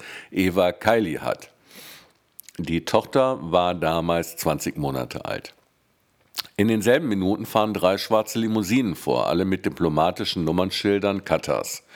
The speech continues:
Ein Bediensteter hält eine dicke Aktentasche in der Hand. Die Ermittler vermuten darin Bargeld. Das Treffen findet in einer Suite im vierten Stock des Hotels statt.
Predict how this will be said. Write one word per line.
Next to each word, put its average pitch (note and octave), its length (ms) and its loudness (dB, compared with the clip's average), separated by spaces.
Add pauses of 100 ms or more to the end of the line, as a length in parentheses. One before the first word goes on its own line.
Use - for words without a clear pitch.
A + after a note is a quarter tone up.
(560)
Ein A2 320 2
Bediensteter F#2+ 760 0
hält G2+ 220 2
eine F2+ 180 0
dicke - 340 -2
Aktentasche - 600 -2
in A2 120 -2
der A2 140 0
Hand. C#3 320 -2 (300)
Die F#2+ 60 6
Ermittler G2+ 420 4
vermuten F2 640 -2
darin D2 440 0
Bargeld. C2+ 640 -2 (640)
Das - 200 -4
Treffen B2+ 560 0
findet G2 480 0
in E2+ 180 -2
einer E2 260 0
Suite G2 400 -2
im F2+ 140 -2
vierten - 300 -2
Stock - 300 -2
des - 200 -8
Hotels F#2+ 380 0
statt. - 340 0